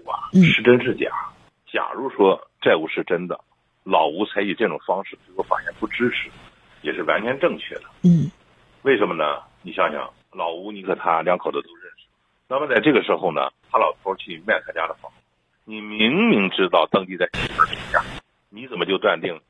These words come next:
Speaker 1: 这是夫妻共同财产呢？你怎么就断定这个签字就是真的呢？
Speaker 2: 嗯。
Speaker 1: 是不是啊？你什么都不问，你为了还你的这个所谓的这些借款，八十万房子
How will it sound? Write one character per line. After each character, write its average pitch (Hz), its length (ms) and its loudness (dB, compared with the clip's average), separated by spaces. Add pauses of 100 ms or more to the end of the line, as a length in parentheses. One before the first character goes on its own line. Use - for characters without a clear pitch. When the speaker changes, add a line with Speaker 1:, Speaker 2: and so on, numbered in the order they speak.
(200)
Speaker 1:
这 104 140 0
是 95 160 0
夫 - 140 0
妻 101 80 -6
共 98 160 0
同 82 100 -4
财 - 160 0
产 - 240 -6
呢？ - 80 -10 (300)
你 151 180 -4
怎 135 80 0
么 110 80 -2
就 123 140 -4
断 123 200 2
定 120 280 0 (240)
这 139 80 -4
个 110 80 2
签 139 280 2
字 139 140 -6
就 123 80 -2
是 95 80 -4
真 131 180 -2
的 127 120 -2
呢？ 104 100 -10 (220)
Speaker 2:
嗯。 156 280 -6 (320)
Speaker 1:
是 160 60 -14
不 127 80 -14
是 117 80 -10
啊？ 98 300 -4
你 131 180 0
什 - 180 -8
么 175 100 -8
都 170 120 -8
不 165 160 -12
问， 175 160 -2 (580)
你 107 160 -14
为 123 160 4
了 90 320 6 (380)
还 123 400 6
你 113 100 0
的 98 120 0
这 131 100 -2
个 104 100 4
所 87 240 0
谓 120 120 4
的 101 100 0
这 110 100 -4
些 104 120 2
借 120 180 -2
款， - 200 -12 (320)
八 147 220 0
十 143 80 -8
万 127 180 0
房 113 140 -4
子 120 80 -4